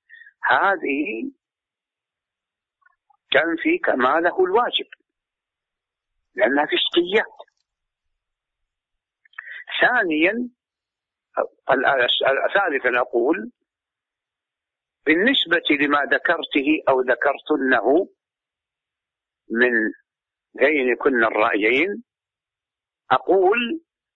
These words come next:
الرأي الأول هو مسلك السلف، فإن السلف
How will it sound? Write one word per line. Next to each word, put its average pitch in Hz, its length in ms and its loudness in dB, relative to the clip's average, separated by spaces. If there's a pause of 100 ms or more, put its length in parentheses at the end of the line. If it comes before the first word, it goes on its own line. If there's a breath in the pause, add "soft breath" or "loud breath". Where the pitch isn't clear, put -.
الرأي 160 440 0
الأول 226 800 0 (540 soft breath)
هو 131 160 -2
مسلك 170 500 0
السلف، 165 460 0 (2500)
فإن 214 360 0
السلف 220 500 0